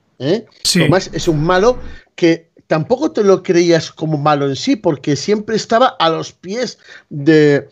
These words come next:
Speaker 1: del Doctor Infierno. O sea, era un tío que le tenía miedo al Doctor Infierno. Siempre, yo siempre entendí al Barón Asler como el típico malo que está a las órdenes, pero que si lo, si le diesen la oportunidad,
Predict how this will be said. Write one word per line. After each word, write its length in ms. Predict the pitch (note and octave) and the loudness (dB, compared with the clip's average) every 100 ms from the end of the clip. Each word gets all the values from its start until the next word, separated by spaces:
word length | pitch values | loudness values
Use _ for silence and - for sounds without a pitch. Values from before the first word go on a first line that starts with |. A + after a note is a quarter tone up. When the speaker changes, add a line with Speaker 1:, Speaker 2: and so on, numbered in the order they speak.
| _ | _
Speaker 1:
del 360 | D3 D3 C#3+ C#3 | -2 0 2 2
Doctor 340 | C#3 C3+ D3 | 0 0 0
Infierno. 640 | C3 A#2 F3 B3+ D3+ B2 A#2+ | 0 -6 0 0 0 -4 -8
O 60 | |
sea, 240 | - D3 D3 | -2 0 2
era 100 | D3 | 0
un 100 | D3 | 0
tío 260 | E3+ G#3+ | 2 2
que 140 | G#3+ D#3+ | 2 -2
le 100 | D3 | -2
tenía 380 | C3+ C#3 F#3+ D#3+ | -2 0 2 2
miedo 480 | C#3+ A3+ F3+ C3 - - - D3 | 0 0 0 -2 -6 -16 -6 0
al 140 | D3 | 2
Doctor 260 | D3+ E3 D#3 | 2 2 -2
Infierno. 440 | C#3+ F#3 C#3 C3 | 2 2 2 0
Siempre, 360 | B2+ F#3+ B3+ - - | -4 -4 -4 -8 -12
yo 200 | E3 A#3+ | -4 -2
siempre 320 | C4+ B3 B3+ | 0 0 0
entendí 500 | A#3 A3+ A3+ D4+ D#4+ _ _ _ _ _ _ _ | 0 2 4 4 2 _ _ _ _ _ _ _
al 200 | - D#3+ | 0 2
Barón 240 | F3 G#3+ A#3+ | 2 0 0
Asler 320 | B3+ C4 C4 | 0 0 0
como 380 | F3+ D#3 C#3 B2+ - - - | -2 -2 -2 -6 -20 -20 -8
el 180 | - C#3+ | -4 -2
típico 500 | G#3 G3+ A#3 B3+ C4+ - - - | -2 -2 0 2 2 -2 -20 -6
malo 520 | E3+ A3+ B3 C#4 D4 _ - | 0 2 4 2 2 _ -2
que 80 | F#3 | -2
está 280 | - A#3 B3 | 2 0 0
a 200 | F3 E3+ | 0 0
las 260 | D#3+ - | 0 2
órdenes, 480 | C4 C4 C4 C#4 - | 2 2 -4 -6 -4
pero 300 | G#3+ F#3+ F#3+ | 2 2 2
que 240 | G3+ E3 - _ - - _ _ _ _ _ | 0 0 -4 _ -20 -20 _ _ _ _ _
si 260 | - - G3 | -14 -4 0
lo, 320 | G#3+ A3 - - | 2 2 -2 -12
si 180 | - G3+ | -4 0
le 100 | G#3+ | 2
diesen 360 | B3+ D#4+ D#4 | 2 2 2
la 80 | D4+ | 2
oportunidad, 640 | C#4 C4+ C#4 C4 C#4+ D#4 | 2 -2 -4 -6 -4 -4